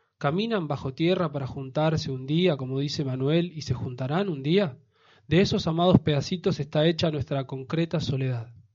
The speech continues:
Perdimos la suavidad de Paco, la tristeza de Haroldo, la lucidez de Rodolfo, el coraje de tantos. Ahora son pedacitos desparramados bajo todo el país.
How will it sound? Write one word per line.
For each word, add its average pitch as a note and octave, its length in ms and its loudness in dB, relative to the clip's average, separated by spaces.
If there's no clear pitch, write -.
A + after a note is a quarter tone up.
Perdimos F3+ 640 2
la C#3+ 140 -2
suavidad C#3+ 380 2
de D3+ 100 2
Paco, B2+ 480 -2
la C3 140 -2
tristeza C#3+ 500 0
de C#3+ 80 2
Haroldo, C3 600 -2
la C#3+ 100 -4
lucidez C#3+ 460 0
de D3 80 -2
Rodolfo, C3 680 -2
el D3 140 -4
coraje D3 360 -2
de C3+ 100 -2
tantos. B2+ 520 -6
Ahora F3+ 340 8
son E3 220 -2
pedacitos D#3+ 540 0
desparramados D3 720 2
bajo C#3 260 -2
todo D3+ 220 2
el D3 100 0
país. B2+ 460 -4